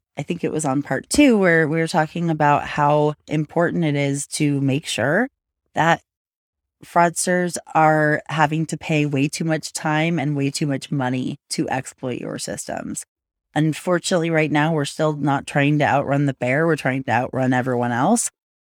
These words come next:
But that's also why I'm so big on collaboration, so that, you know, as many companies as possible don't have to be the weak link.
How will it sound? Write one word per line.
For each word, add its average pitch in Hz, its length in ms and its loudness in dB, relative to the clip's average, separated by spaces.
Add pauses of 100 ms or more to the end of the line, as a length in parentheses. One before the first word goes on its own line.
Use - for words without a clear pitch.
(100)
But 254 100 -4
that's 302 180 6
also 330 280 6
why 285 260 6
I'm 294 140 8
so 294 120 4
big 226 200 0
on 233 180 4
collaboration, 196 960 2
so 151 320 -2
that, 151 280 0 (580)
you 143 100 0
know, 135 80 2
as 139 140 2
many 156 240 2
companies 151 440 2
as 131 140 -2
possible 143 560 0
don't 131 300 -2
have 131 400 -4
to 123 400 0
be 123 240 -2
the 117 100 -6
weak 120 300 -4
link. 117 280 -2